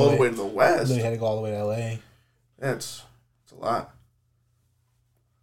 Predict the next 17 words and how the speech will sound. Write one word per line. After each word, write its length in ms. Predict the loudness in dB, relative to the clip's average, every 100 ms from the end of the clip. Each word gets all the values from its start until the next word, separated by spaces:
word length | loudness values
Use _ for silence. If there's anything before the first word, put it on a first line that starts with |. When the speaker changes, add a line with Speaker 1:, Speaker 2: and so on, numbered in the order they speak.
| -4
Speaker 2:
And 100 | 4
on 80 | 6
top 180 | 6 4
of 40 |
that, 120 | 2 -2
he's 80 | -4
still 140 | -4
playing 240 | -2 -4
for 100 | -4
the 60 | -6
national 340 | -4 -4 -4
team, 220 | -8 -8 -8
which, 160 | -8
so 80 | -8
he's 140 | -10
flying 260 | -6 -6 -6
to, 180 | -8